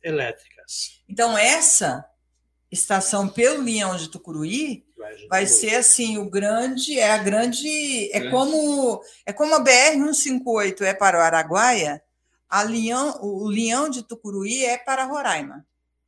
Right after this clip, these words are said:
Speaker 1: É.
Speaker 2: Entende? É mais ou menos isso. Porque também esse Linhão de Tucuruí, ele passa dentro da B R um sete quatro, é, que é uma ligação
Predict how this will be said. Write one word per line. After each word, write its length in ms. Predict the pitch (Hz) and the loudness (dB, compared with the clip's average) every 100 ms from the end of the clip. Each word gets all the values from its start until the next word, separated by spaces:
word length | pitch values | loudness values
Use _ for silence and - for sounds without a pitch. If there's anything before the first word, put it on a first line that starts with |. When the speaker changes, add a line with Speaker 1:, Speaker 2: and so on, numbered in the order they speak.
| 170 | _
Speaker 1:
É. 60 | 165 | -16
Speaker 2:
Entende? 380 | 123 214 254 226 | -10 -8 -6 -6
É 60 | |
mais 280 | 208 220 214 | -2 -2 -2
ou 80 | 226 | -4
menos 400 | 226 254 262 202 | -2 -2 -4 -4
isso. 400 | 175 - - - _ _ _ - | -2 -2 -2 -8 _ _ _ -10
Porque 340 | 214 - 233 | -10 -2 0
também 720 | 233 285 233 233 294 294 214 | 2 4 6 8 6 6 4
esse 240 | 240 - 233 | 4 4 2
Linhão 420 | 214 202 254 311 | -2 0 0 0
de 140 | 247 | -4
Tucuruí, 480 | 208 - 170 202 254 | -10 -12 -8 -4 0
ele 220 | 233 240 | -2 -2
passa 680 | 262 220 208 240 - 302 302 _ _ _ | -4 -2 0 0 -4 -4 -10 _ _ _
dentro 480 | 165 226 277 302 214 | -4 -2 -2 -4 -6
da 100 | 196 | -4
B 120 | 196 | -2
R 240 | 180 180 | -2 -2
um 40 | 180 | -4
sete 320 | - 185 - | -4 -4 -6
quatro, 480 | 202 196 208 240 339 359 _ _ _ _ | -2 0 0 -4 -12 -16 _ _ _ _
é, 840 | 185 196 196 196 190 190 190 - - _ | -6 -4 -4 -4 -4 -4 -6 -10 -16 _
que 280 | - 247 220 | -8 -4 0
é 120 | 214 | 0
uma 180 | 220 240 | -2 -4
ligação 920 | 240 233 254 - 226 208 220 285 | -4 -2 2 2 0 -4 -6 -10